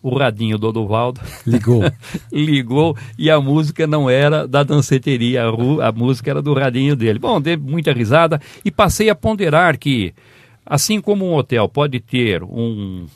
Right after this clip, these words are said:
Speaker 1: um desconto e não ser uma armação nenhuma, na vida também os negócios bons podem aparecer. E passei a refletir muito sobre isso.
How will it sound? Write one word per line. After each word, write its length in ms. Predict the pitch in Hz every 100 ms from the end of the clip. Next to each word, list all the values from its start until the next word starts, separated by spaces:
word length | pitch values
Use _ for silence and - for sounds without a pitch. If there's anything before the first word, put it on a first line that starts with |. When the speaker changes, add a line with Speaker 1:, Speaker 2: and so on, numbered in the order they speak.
| - -
Speaker 1:
um 160 | 127 127
desconto 680 | 113 - - 127 120 107
e 60 | 123
não 140 | 135
ser 200 | 107 127
uma 160 | 113 107
armação 440 | 98 98 - 110
nenhuma, 360 | 104 104 208 196
na 120 | 208
vida 260 | 170 240 262
também 340 | 180 165 254
os 120 | 233
negócios 440 | 160 131 147 147 107
bons 280 | 117 196 -
podem 360 | 208 226 269
aparecer. 520 | 302 202 165 107 127
E 80 | 233
passei 300 | 247 220 240
a 40 | 196
refletir 400 | 202 185 160 156
muito 220 | 165 -
sobre 260 | 160 143
isso. 140 | 107